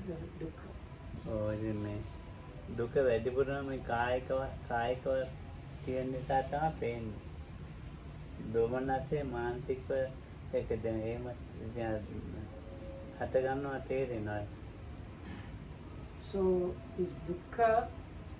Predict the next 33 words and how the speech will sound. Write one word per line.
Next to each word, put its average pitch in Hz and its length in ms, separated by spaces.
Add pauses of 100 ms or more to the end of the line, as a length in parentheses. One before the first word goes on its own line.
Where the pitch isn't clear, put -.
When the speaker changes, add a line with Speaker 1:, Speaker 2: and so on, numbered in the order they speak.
(140)
Speaker 1:
is 175 160
a 185 120 (180)
pain, 196 320 (240)
is 180 220
like 180 380
a 160 140 (2500)
No, 180 120 (100)
that, 175 280
now 180 180
this 175 220
is 185 240
getting 196 340 (100)
too 190 180
complicated, 165 480 (380)
because 185 340 (100)
the 196 100
word 185 300
dukkha 180 420
can 208 240
mean 208 320
really 190 360
physical 190 360
pain, 196 340 (120)
but 175 180
it 180 180
also 190 300
means 185 320
this, 185 160 (160)
uh, 170 100
like, 165 180
suffering 185 540
and 170 200
unsatisfactoriness. 175 1080